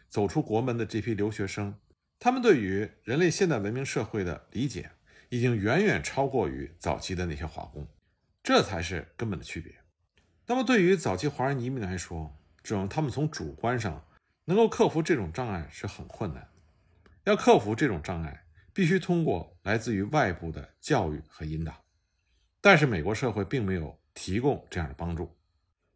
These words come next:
不可否认，美国从它建国时期起就在培养和发展一种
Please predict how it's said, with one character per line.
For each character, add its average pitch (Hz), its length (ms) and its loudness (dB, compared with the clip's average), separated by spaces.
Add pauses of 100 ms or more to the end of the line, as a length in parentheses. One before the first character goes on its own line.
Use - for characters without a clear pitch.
(300)
不 269 140 2
可 269 120 10
否 123 200 2
认， 120 280 0
美 98 160 -2
国 113 160 0
从 143 160 -4
它 147 80 0
建 147 260 0
国 92 140 -4
时 - 160 -10
期 87 140 -10
起 - 240 -14 (260)
就 143 180 2
在 101 180 0
培 - 280 -6
养 117 180 -2
和 82 120 -10
发 120 220 0
展 87 140 -4
一 80 80 -6
种 - 220 -12